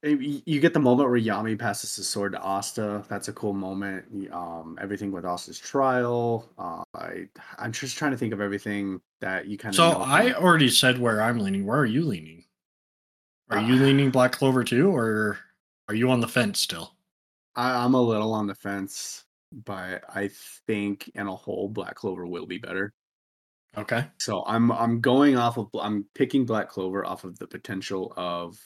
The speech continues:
Speaker 1: the movie and, uh, final arcs of the manga and just how it's written. I love their animation style. Black Clover does, I, I mentioned in our previous episode, does the cool thing where they put kinda their,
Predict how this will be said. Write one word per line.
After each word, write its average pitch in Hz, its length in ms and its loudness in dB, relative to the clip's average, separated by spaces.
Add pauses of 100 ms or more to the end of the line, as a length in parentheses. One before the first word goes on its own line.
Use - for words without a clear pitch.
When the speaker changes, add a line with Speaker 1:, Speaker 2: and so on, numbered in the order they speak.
(100)
Speaker 1:
the 95 80 -8
movie 92 540 -4 (120)
and, 87 280 -8
uh, 87 300 -12
final 95 300 -6
arcs 92 240 -10
of 87 160 -8
the 85 180 -14
manga 95 480 -6 (260)
and 90 120 -10
just 92 300 -6 (160)
how 95 200 -8
it's 90 160 -12
written. 95 380 -8 (260)
I 98 120 -6
love 98 220 -6
their 95 120 -4
animation 92 520 -8
style. 92 520 -6 (320)
Black 104 180 -2
Clover 95 420 -8 (100)
does, 90 380 -6
I, 98 220 -2
I 95 60 -2
mentioned 95 360 -6
in 95 60 -6
our 92 80 -6
previous 98 320 -4
episode, 95 320 -8
does 92 160 -8
the 95 80 -14
cool 95 240 -8
thing 95 240 -8
where 92 100 -8
they 90 100 -8
put - 200 -14
kinda 95 260 -10
their, 92 400 -6